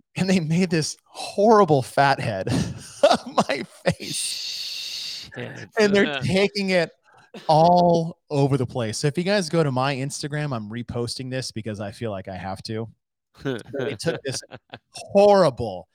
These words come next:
Speaker 1: giant fat head as basically, like, a flat Stanley.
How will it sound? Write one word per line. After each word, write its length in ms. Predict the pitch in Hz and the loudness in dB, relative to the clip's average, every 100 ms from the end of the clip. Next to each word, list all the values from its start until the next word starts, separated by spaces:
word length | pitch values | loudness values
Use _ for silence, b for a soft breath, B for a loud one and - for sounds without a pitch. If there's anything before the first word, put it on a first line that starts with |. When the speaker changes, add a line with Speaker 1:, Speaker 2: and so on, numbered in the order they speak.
| _ _ _ 131 | _ _ _ -10
Speaker 1:
giant 560 | 120 160 165 202 202 | -4 -2 -2 -4 -8
fat 360 | - 151 147 147 | -8 -4 -4 -4
head 260 | 113 95 - | -8 -10 -6
as 180 | 127 123 | -4 -4
basically, 320 | 147 147 151 | -4 -4 -4
like, 80 | 127 | -6
a 80 | 107 | -8
flat 440 | - 120 120 - | -6 -4 -4 -4
Stanley. 580 | - 117 113 110 85 | -8 -8 -8 -10 -12